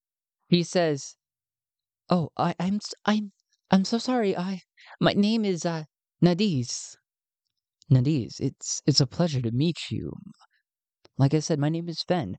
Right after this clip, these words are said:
I, I just wanted to introduce myself, and I had to say, like, "Is everything all right?" She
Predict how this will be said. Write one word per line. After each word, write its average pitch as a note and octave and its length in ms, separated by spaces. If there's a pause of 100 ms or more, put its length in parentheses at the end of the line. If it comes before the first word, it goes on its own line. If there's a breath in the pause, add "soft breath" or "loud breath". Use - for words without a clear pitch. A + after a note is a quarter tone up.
(340 loud breath)
I, C#3+ 180
I F#3 80
just G3+ 220
wanted G3+ 220
to D#3 120
introduce E3 540
myself, B2 440
and B2+ 280 (1800 loud breath)
I D3+ 100
had F3 260
to D3+ 200 (140)
say, E3+ 360
like, A#2+ 260 (140)
"Is B2+ 440 (720)
everything D3+ 760 (440)
all B2 240
right?" A#2+ 600 (1080)
She E3+ 540